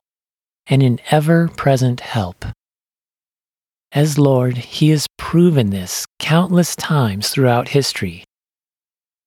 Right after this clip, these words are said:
like creating and sustaining the universe, having mercy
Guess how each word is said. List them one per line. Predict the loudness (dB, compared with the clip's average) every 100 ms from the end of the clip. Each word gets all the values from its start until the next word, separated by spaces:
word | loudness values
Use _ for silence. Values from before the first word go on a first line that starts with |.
| -4
like | -2 -2 -2
creating | -2 2 2 4 2 0 0
and | 0
sustaining | 0 -2 -2 -2 0 2 2
the | 2
universe, | 2 0 -2 -6 -10 -10 -12 _ _ _ _ _ _ _ _ _ _ _ _ -10
having | -2 2 4 4
mercy | 6 4 4 0 -2 -2 -6